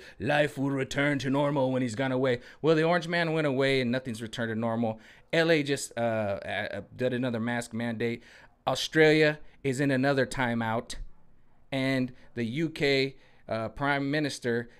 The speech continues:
just signed something to say, if you don't have the juice and pulsating through your veins, you can't go to a bar or restaurant.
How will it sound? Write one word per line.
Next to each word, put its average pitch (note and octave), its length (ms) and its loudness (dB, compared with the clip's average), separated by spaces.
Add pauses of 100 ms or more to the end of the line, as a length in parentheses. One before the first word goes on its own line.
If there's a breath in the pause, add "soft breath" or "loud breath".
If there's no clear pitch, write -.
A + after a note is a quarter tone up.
(120)
just C3+ 560 -4
signed C#3 520 -4
something A#2 360 -6
to A2 80 -6
say, A#2 300 -4
if F#2+ 100 -8
you C3+ 140 -2
don't D3 160 0
have C#3 220 -2
the A2+ 80 -6
juice B2+ 640 -4 (500)
and A2 400 -8
pulsating D3+ 560 6
through C#3+ 140 -4
your C3 180 0
veins, D#3 540 -4 (400 soft breath)
you F3 140 -6
can't E3+ 220 -2
go D3 100 0
to C#3+ 120 2
a A#2+ 60 0
bar A#2 300 2
or A2 40 0
restaurant. G2+ 540 -4